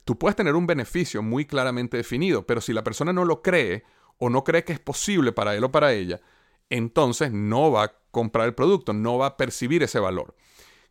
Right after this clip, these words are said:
¿Cómo tú trabajas esa área? Bueno, aquí hay un, aquí hay algo, un concepto dentro del mundo del marketing que se llama las razones para creer. Y uno tiene que darle a las personas razones para creer.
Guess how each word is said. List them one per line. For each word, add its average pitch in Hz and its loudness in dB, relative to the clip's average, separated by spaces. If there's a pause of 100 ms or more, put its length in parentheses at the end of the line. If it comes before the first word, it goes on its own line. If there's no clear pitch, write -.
¿Cómo 214 2
tú 214 -2
trabajas 165 2
esa 104 -2
área? - -12 (360)
Bueno, 120 0
aquí 131 -2
hay 147 4
un, 185 0
aquí 110 -4
hay 143 4
algo, 123 2
un 120 -2
concepto 113 -2
dentro 107 -2
del 98 -2
mundo 98 -2
del 139 2
marketing 117 -2
que 110 -6
se - -8
llama 110 0
las 107 -4
razones 127 -4
para 101 -2
creer. 85 -4 (400)
Y 120 -6
uno 170 2
tiene 175 0
que 131 -2
darle 135 2
a 110 0
las 120 -4
personas 127 -4
razones 120 -2
para 95 -4
creer. - -10